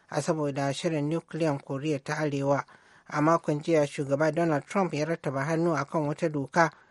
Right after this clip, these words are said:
ko kuma umarnin shugaban ƙasa da ta buƙaci a azawa wasu mutane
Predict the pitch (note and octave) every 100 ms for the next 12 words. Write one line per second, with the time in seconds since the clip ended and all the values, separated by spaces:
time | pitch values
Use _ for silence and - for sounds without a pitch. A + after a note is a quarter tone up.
0 | _ _ F#3 E3+ F3+ F#3 D#3 C#3 C#3+ F3
1 | - D#3 C#3 D3+ E3+ - F#3 - F3+ E3+
2 | C#3+ F3+ E3 - D3 C#3 F3+ D#3 C#3+ D#3+
3 | D#3+ D#3 D#3 D3 D#3 E3+ E3+ - D3+ D3+
4 | G#3+